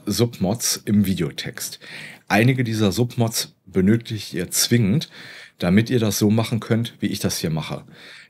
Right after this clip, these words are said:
Denn diese Submods geben zum Beispiel weitere diplomatische Optionen, die ihr in der Vanilla-Version des Spiels nicht habt und die ihr auch in Divide et Impera nicht habt. Das als wichtiger Hinweis. <clears throat> Jetzt gehen wir aber mal auf die Basics ein.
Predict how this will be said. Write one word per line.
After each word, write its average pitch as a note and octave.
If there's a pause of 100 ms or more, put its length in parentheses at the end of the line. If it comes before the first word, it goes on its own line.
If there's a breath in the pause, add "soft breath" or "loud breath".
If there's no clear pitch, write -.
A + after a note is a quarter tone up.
(140)
Denn G#2+
diese G2+
Submods A2+
geben G2+
zum G2+
Beispiel F#2+
weitere G2
diplomatische F2+
Optionen, A#2
die F2
ihr E2+
in -
der D#2
Vanilla-Version A2
des G#2+
Spiels -
nicht A#2
habt A#2 (340 loud breath)
und -
die F#2
ihr G2
auch -
in F2
Divide F2
et F2
Impera E2
nicht -
habt. - (760 loud breath)
Das -
als F2
wichtiger G#2
Hinweis. D2+ (360)
<clears throat> -
Jetzt G2
gehen A2+
wir A#2
aber G#2
mal G#2
auf -
die G#2
Basics E2+
ein. -